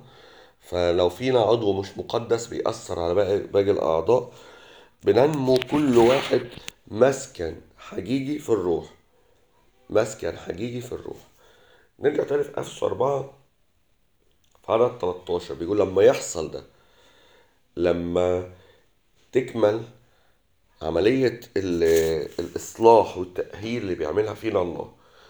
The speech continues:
لما نتبني مع بعض مسكنا لله في الروح. بيقول كده فين؟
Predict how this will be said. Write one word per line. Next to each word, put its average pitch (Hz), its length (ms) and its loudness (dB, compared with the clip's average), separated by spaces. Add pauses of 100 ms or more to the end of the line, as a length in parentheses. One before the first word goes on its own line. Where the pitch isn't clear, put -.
(260)
لما 90 280 2
نتبني 120 460 -2
مع 87 240 0
بعض 104 460 -2 (840)
مسكنا 120 540 0
لله 90 520 -2
في - 120 -10
الروح. 82 400 -2 (800)
بيقول 98 220 -4
كده 101 220 2
فين؟ 101 340 -6